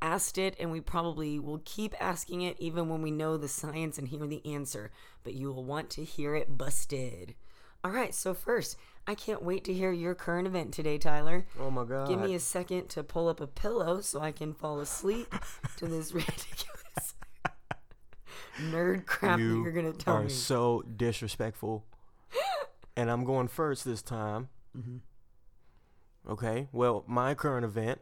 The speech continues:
Speaker 2: is a study was recently <laughs> released.
Speaker 1: Always, always.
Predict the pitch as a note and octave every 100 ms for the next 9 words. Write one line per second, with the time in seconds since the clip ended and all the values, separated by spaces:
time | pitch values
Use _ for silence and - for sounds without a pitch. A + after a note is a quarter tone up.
0 | - A#2 A2+ A2 G#2+ A2+ A2 A2 G2+ -
1 | - - F3+ E3+ B2 C3 - - - -
2 | - - B2 G#2+ A#2+ A#2+ - B2 G2 -
3 | - - - - - - - - - -
4 | - - - - D3 D#3 C3+ A#2+ A#2 -
5 | - - D3 C#3+ B2+ A#2+